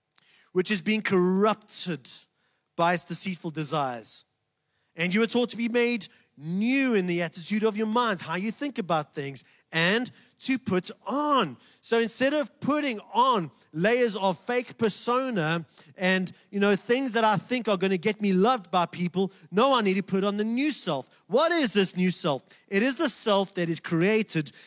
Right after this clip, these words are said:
to be like God in true righteousness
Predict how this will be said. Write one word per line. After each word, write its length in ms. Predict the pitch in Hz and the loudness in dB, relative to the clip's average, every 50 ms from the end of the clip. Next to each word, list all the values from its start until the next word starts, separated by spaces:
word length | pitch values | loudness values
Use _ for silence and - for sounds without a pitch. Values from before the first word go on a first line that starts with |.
| - _ - | -20 _ -6
to 100 | - 170 | -6 -6
be 360 | 143 - - 214 233 240 226 | -4 0 0 2 2 2 0
like 540 | 214 202 202 190 185 190 190 - 160 143 - | 2 0 0 0 0 -4 -6 -10 -16 -14 -4
God 600 | - 240 240 254 240 233 208 175 147 123 - - - _ _ _ _ _ _ _ _ _ _ _ _ _ _ _ _ _ _ _ - | 0 2 4 4 4 2 2 0 -2 -4 -6 -12 -18 _ _ _ _ _ _ _ _ _ _ _ _ _ _ _ _ _ _ _ -2
in 140 | - 185 190 | 0 0 2
true 300 | 175 - - 214 190 175 | 2 4 4 4 4 6
righteousness 920 | 170 170 170 170 160 - 165 151 - 156 143 139 131 - - - - - | 6 4 4 2 0 0 -2 -2 -2 -2 -4 -4 -2 -2 0 -2 -2 -4